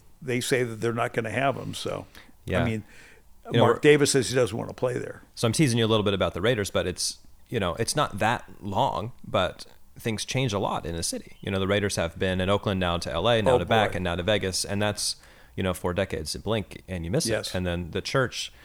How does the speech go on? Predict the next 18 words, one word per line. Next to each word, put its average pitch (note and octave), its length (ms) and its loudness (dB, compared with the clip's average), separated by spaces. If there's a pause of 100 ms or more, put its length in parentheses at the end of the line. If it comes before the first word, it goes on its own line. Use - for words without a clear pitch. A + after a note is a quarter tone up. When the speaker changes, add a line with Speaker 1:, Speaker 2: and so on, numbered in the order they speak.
(440)
Speaker 2:
is G2 560 0
ministering A#2+ 560 2
to G#2 100 -4
this F2+ 220 -2
community G2 480 0
that E2 340 -2
is F#2 140 -6
changing E2+ 420 -6
so D#2 180 -6
fast, - 420 -4
whether F2 200 -2
that's E2 320 -4
the F2+ 120 -6
Raiders G2 360 0
moving F2+ 380 0
or E2+ 60 -2
whether E2+ 260 -4
that's D2 420 -4